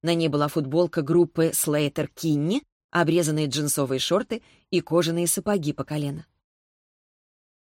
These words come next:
"Ты так одеваешься, чтобы работать с собаками?" — спросила Маргарита. У Альмы свой стиль, это ей нравилось. "Я просто надеваю, что захочется.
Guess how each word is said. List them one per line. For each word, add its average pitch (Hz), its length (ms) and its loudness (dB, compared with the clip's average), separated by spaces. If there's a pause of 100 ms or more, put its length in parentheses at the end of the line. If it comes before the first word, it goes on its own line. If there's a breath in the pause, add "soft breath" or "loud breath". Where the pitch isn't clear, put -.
(160)
"Ты 262 100 2
так 247 180 2
одеваешься, 208 640 2
чтобы 214 300 2
работать 214 400 2
с - 40 2
собаками?" — 233 640 0 (120)
спросила 170 460 0
Маргарита. 156 540 0 (460)
У 160 120 0
Альмы 156 300 0
свой 139 260 0
стиль, 185 460 -2 (260)
это 160 260 0
ей 165 180 0
нравилось. 156 600 -4 (1160)
"Я 196 260 2
просто 185 380 0
надеваю, 180 460 0
что 180 180 -2
захочется. 151 720 -2